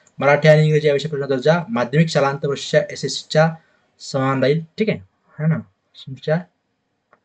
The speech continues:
हं? ठीक आहे, काय म्हणतात? अ, मराठी, इंग्रजी, समाज ज्ञान व काही बुद्धिमत्ता असणार यांची प्रत्येकाला पन्नास पन्नास मार्क आहेत. आणि क-, सीबीटी परीक्षा घेण्यात येईल. आणि जे आहे, त्याच्यानुसार जे आहे, अ, मौखिक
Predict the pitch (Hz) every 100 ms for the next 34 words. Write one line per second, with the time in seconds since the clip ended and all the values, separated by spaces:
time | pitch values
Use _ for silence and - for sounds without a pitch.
0 | _ _ - 156 160 _ _ _ _ _
1 | _ _ _ _ _ _ _ - 156 -
2 | 117 156 156 - _ _ _ - 139 139
3 | 127 139 151 170 170 156 151 160 156 143
4 | 143 139 147 156 147 143 151 143 135 139
5 | 139 139 - 127 117 - - 131 117 -
6 | 160 165 160 143 139 151 156 156 151 147
7 | - 147 - - - 139 113 - _ _
8 | - 131 135 135 135 123 135 135 147 139
9 | 143 135 135 147 135 - _ - 127 135
10 | 135 135 - - 147 143 139 135 135 131
11 | 127 120 120 127 _ _ _ _ _ 135
12 | 131 131 135 - _ _ - 131 135 135
13 | 185